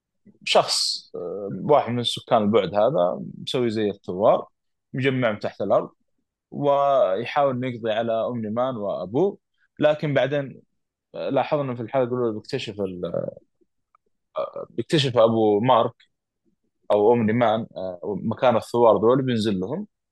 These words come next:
فلما جاء بيقضي عليهم كلهم،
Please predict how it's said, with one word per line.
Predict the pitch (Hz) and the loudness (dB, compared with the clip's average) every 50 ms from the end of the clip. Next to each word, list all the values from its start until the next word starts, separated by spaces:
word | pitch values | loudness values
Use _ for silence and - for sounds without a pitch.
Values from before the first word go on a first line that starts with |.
| _ _ _ _ _ | _ _ _ _ _
فلما | - 139 135 135 135 131 131 131 131 127 127 123 120 117 113 107 98 92 85 78 - - - - - 131 135 139 135 127 | 4 6 8 8 8 8 8 8 8 8 8 8 6 6 6 4 4 2 0 0 -4 -6 -8 -6 -4 -2 -2 0 0 0
جاء | 139 143 | 2 0
بيقضي | 127 120 127 120 117 113 110 | 0 0 -2 -4 -2 -2 0
عليهم | 104 120 131 127 110 101 | 0 0 0 -2 -4 -6
كلهم، | - - 123 110 104 110 123 139 151 - | -6 -6 -6 -4 -4 -4 -4 -6 -8 -8